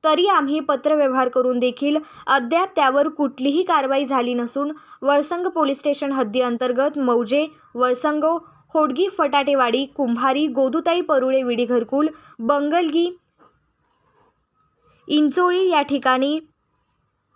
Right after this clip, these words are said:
चिंचोळी या ठिकाणी सरास राजरोसपणे बेकायदेशीर, विनापरवाना, अवैधरित्या अनेक धंदे चालू आहेत. सदर अवैध, सदर अवैध व्यावसायिकाकडून मोठ्या प्रमाणात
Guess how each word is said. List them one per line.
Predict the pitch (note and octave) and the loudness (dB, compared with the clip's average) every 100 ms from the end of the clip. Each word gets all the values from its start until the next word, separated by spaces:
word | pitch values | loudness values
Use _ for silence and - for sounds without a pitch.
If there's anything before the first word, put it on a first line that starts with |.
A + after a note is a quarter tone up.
| _ _ _ _ - | _ _ _ _ -6
चिंचोळी | D#4+ D4+ C#4+ F4 F#4 | 0 0 2 2 2
या | F#4 | 0
ठिकाणी | E4+ D4+ C4+ C4+ D4 E4 _ _ _ _ - | 0 -2 0 0 -2 -6 _ _ _ _ -6
सरास | E4 D#4+ E4+ F#4+ - - _ _ - | -2 2 0 -2 -10 -16 _ _ -4
राजरोसपणे | B3+ C#4 C#4 D#4 F#4+ G4 F4 D4+ D4 D#4 - _ _ - | 0 2 2 0 -2 0 -2 0 0 -2 -8 _ _ -2
बेकायदेशीर, | C4 C#4 D4+ C#4 D#4 D4+ E4 D#4+ | -2 2 0 0 -2 0 -2 0
विनापरवाना, | C#4 C#4 D4 D4 C#4 C#4 C#4 D4 | 0 0 0 2 2 2 2 2
अवैधरित्या | C4 B3 D4 D4 E4+ D4 A#3 C#4+ C#4 | 2 2 -2 0 0 0 0 2 2
अनेक | B3+ C4+ C#4 | 2 0 0
धंदे | D4 A3+ B3+ C4+ D4+ | -2 -2 -4 -2 -2
चालू | D#4+ C4+ A3+ | 0 0 2
आहेत. | A3+ G#3 F#3+ - _ _ _ - | 2 0 -4 -12 _ _ _ -8
सदर | F4 E4+ G4+ | 0 2 2
अवैध, | F#4 D#4 D#4+ C#4+ D#4+ - _ _ _ _ _ | 2 2 0 0 -2 -4 _ _ _ _ _
सदर | - D#4 D4 F#4 | -2 0 2 4
अवैध | D4 C#4 D#4 C#4+ | 2 2 0 0
व्यावसायिकाकडून | E4+ C#4+ C4+ D4+ C#4+ C#4+ C4 B3+ C#4 | 0 0 0 0 0 0 0 2 0
मोठ्या | D4+ C4 C4 D4 E4 | 0 0 0 0 0
प्रमाणात | D4+ C4 B3+ C4+ | 0 0 0 0